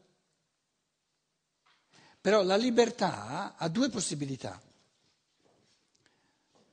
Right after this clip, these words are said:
Di far sprigionare la luce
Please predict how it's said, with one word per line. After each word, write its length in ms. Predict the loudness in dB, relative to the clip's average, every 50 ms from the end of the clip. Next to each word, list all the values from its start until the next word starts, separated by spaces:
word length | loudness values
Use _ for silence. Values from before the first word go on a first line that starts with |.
| _ _ _ _ _ _ _ _ _ _ _ -20 -20 -20 -20 -20 -20 -20 -20 -20 -18
Di 240 | -8 -2 0 2 2
far 220 | 4 4 2 2
sprigionare 840 | 2 0 0 0 2 4 4 4 2 2 0 -2 -4 -6 -10 -12 -8
la 200 | -2 2 2 4
luce 760 | 4 6 6 6 6 6 4 4 2 2 0 -2 -4 -8 -12